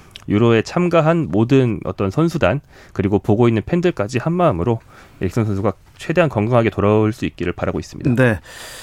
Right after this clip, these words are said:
Speaker 2: 아, 이건 기자, 그 에릭센의 바람대로 덴마크가 벨기에전에서 좀 선전을 했으면 좋겠는데 그 B조 상황을 이건 기자가 좀 정리를 해주시죠.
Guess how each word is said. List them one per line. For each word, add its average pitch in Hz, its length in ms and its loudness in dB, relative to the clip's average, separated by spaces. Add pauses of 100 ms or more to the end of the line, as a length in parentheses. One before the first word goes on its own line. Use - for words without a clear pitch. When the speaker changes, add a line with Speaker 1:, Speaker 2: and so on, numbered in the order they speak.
(140)
Speaker 2:
아, 135 340 0
이건 202 300 2
기자, 160 600 0
그 127 160 -2
에릭센의 190 460 2
바람대로 151 840 0
덴마크가 160 1160 0 (240)
벨기에전에서 165 1000 2
좀 147 160 -4
선전을 175 400 -2
했으면 160 260 -2
좋겠는데 104 880 -2 (360)
그 127 160 -2
B조 254 440 2
상황을 202 500 2
이건 175 180 0
기자가 165 200 2
좀 156 100 0
정리를 196 380 4
해주시죠. 123 560 -2